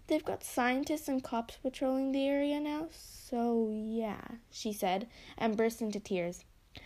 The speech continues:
Just then, we heard the sound of a large machine just outside the pool chamber. If they found the cave, we would be caught. I told Nora that we'd have to flee the pool chamber.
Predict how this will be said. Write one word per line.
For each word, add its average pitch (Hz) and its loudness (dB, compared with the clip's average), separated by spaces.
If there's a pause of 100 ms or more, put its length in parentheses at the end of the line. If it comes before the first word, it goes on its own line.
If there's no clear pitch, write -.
(200)
Just 311 6
then, 220 4
we 220 4
heard 233 2
the 226 2
sound 240 2
of 240 4
a 220 4
large 220 4
machine 233 2
just 220 2
outside 202 2
the 202 -4
pool 185 -2
chamber. 170 -4 (420)
If 262 2
they 320 6
found 277 4
the 254 2
cave, 214 4
we 208 4
would 220 4
be 208 0
caught. - -2 (580)
I 240 6
told 302 6
Nora 220 4
that 226 4
we'd 220 2
have 214 2
to 214 -6
flee 214 2
the 190 2
pool 196 2
chamber. 180 0